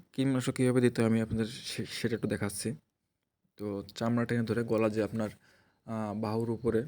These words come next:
উম, আহ, আপনার সামনের যে পা আছে, পার উপরে যে চামড়া আছে এবং গলার চামড়া, এটি কিন্তু আপনাকে দুই আঙ্গুল ধরে টেনে ধরে বা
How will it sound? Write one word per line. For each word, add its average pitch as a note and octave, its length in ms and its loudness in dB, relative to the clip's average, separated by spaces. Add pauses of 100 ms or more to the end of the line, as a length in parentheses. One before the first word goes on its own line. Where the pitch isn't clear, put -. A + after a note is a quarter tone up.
(120)
উম, G#2+ 300 -6 (480)
আহ, G2 200 -8
আপনার G2+ 460 -6
সামনের A2 380 0
যে G#2+ 440 0
পা G#2+ 200 -2
আছে, G#2 240 -6
পার G#2 260 -2
উপরে G#2+ 300 -4
যে G2+ 120 -2
চামড়া A2 400 0
আছে A#2+ 220 -4
এবং C3 220 -4
গলার A2 220 2
চামড়া, G#2+ 400 -4 (440)
এটি B2+ 200 -2
কিন্তু B2+ 260 -2
আপনাকে A#2+ 280 -2
দুই A#2 200 2
আঙ্গুল A2 260 2
ধরে A2+ 200 -2
টেনে A2+ 200 -2
ধরে G#2+ 200 -2
বা G#2+ 340 -2